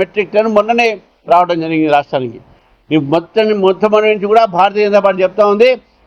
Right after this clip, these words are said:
ఖరీఫ్ సీజన్ అయ్యే లోపల తెలంగాణకు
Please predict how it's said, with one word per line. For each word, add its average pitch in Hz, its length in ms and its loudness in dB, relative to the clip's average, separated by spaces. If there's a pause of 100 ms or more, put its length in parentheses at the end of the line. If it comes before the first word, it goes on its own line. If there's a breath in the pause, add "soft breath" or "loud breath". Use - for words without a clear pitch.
(160)
ఖరీఫ్ 220 360 0
సీజన్ 208 320 -2
అయ్యే 196 240 4
లోపల 240 240 2 (640)
తెలంగాణకు 220 640 2